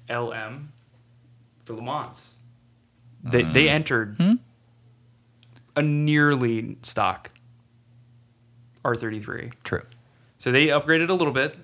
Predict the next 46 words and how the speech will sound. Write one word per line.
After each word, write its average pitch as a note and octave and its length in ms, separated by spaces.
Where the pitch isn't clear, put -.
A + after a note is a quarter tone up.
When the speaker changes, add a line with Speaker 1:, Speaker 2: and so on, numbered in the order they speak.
Speaker 1:
Of A#2+ 80
course, A#2+ 220
they C3 80
did B2 140
an B2 140
engine A#2+ 200
refresh. A#2 400
They A#2 80
made A2 180
it - 120
Speaker 2:
And F#2 160
Speaker 1:
capable C#3+ 540
of B2 100
accepting B2+ 340
more C3 100
power. A2 380
Speaker 2:
More, G#2 480
there F#2+ 180
was F2+ 160
more F#2+ 220
aero, D#2+ 400
Speaker 1:
Yep. B2 180
Speaker 2:
or E2+ 160
at D#2+ 100
least - 360
Speaker 1:
So F2+ 120
Speaker 2:
nineties F2+ 520
equivalent D#2+ 520
to D2+ 140
aero. D2+ 440
Speaker 1:
We'll, F3+ 180
we'll C4+ 100
talk A#3 200
about C#3+ 80
that D3 340
Speaker 2:
<laughs> G3+ 140
Speaker 1:
'cause, E3+ 120
like, F#3 240
the, E3+ 140
the C#3+ 160
kit - 300
on G3+ 100
that F3+ 140
car D#3 200
is A#2+ 120
insane. A#2+ 880